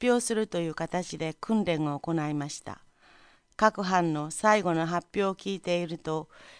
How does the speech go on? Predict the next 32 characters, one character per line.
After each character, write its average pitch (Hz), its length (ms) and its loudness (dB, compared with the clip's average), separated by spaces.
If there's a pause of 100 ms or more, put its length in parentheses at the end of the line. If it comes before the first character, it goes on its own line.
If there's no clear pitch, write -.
災 226 320 6
害 214 160 6
時 180 100 -4
の 175 160 2
活 185 300 0
動 202 240 0
が 180 180 0
少 - 260 -4
し 185 360 -4 (320)
イ 196 120 0
メ 240 180 4
ー 240 40 0
ジ - 180 -8
で 202 120 -2
き - 100 -18
た 185 140 -4
か 180 160 0
な 226 160 0
と - 180 -10
思 151 260 -2
い 147 120 -2
ま 143 140 -8
す。 - 260 -14 (1300)
市 277 240 4
民 214 260 6
公 226 300 2
益 220 260 -2
活 202 300 -4
動 220 180 2
団 196 220 4
体 151 240 -4
紹 147 260 -6